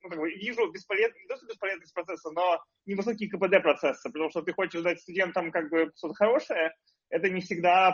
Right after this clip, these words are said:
получается. А, и как, как бы я начал натуральным образом часть домашек заменять на такие микросимуляторы, да, и вот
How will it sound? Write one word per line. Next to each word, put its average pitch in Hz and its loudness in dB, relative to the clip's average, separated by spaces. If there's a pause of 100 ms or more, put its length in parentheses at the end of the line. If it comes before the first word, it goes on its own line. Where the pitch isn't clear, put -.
получается. 143 -4 (460)
А, 147 -2
и 208 -8
как, 196 -4 (320)
как 165 -4
бы 170 -6 (140)
я 185 -2
начал 190 -2
натуральным 175 0
образом 233 0
часть 175 4
домашек 190 0
заменять 175 -10
на 160 -6
такие 175 -12
микросимуляторы, 180 -8
да, 185 0
и 190 -4
вот 160 -4